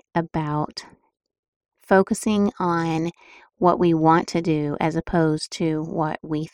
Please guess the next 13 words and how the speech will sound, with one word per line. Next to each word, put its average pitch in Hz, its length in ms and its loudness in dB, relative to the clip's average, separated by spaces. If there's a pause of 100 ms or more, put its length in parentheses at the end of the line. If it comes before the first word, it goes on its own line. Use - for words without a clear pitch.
(120)
think 202 320 2
we 160 140 -2
should 156 340 -2
do. - 300 -6 (540)
So 233 260 6
why 208 500 4
do 320 120 8
we 220 160 6
think 196 400 0
we 180 380 2
should 170 800 4 (100)
get - 260 0
fit? - 440 0